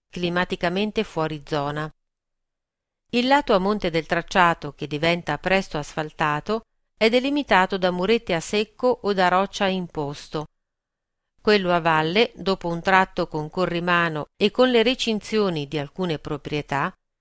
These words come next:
diventa senza protezione.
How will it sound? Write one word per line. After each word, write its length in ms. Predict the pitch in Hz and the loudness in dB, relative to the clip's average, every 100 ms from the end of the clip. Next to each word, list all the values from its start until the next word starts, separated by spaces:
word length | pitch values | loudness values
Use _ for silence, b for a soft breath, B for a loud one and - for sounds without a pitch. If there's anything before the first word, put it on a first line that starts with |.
| _ _ | _ _
diventa 640 | 202 240 214 220 214 247 | -2 2 4 2 2 0
senza 440 | - - 220 208 240 | 0 0 0 0 -6
protezione. 880 | 202 196 - - - 139 139 143 | -6 -6 -8 -10 -8 -6 -4 -6